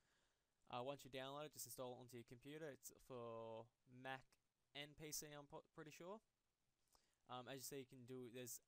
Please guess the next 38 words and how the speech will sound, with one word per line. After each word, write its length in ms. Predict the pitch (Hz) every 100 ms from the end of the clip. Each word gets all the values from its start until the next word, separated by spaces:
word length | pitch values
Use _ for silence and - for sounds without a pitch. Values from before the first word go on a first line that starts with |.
| _
ex-, 240 | - - -
extra 320 | 139 - -
add-ons 320 | 127 127 120
you 80 | 120
can 160 | 123 120
do. 400 | 123 127 127 123 -
Um, 160 | 117 117
by 160 | 117
adding 480 | - 123 127 123 117
these 160 | 113 113
extra 320 | 117 - -
add-ons, 320 | 120 120 113
just 160 | 120 -
take 160 | 120
you 40 | 117
to 80 | 113
a 60 | -
site 240 | 123 113
to 80 | 127
download 320 | 123 117 117
another 160 | 117 117
piece 160 | 123
of 80 | 120
software 320 | - 123 127
you 80 | 120
can 160 | 120 -
add 160 | 123
on. 240 | 123 131 131 - - - - -
It 80 |
just 160 | 123 127
allows 400 | 113 117 110 -
you 160 | 120 110
to 80 | 113 107 101 - _ _ 123 -
do, 160 | 113
like, 160 | 104 - 113
edit 240 | 107 -
subtitles, 880 | - 104 - 113 107 107 107 107
your 80 | 104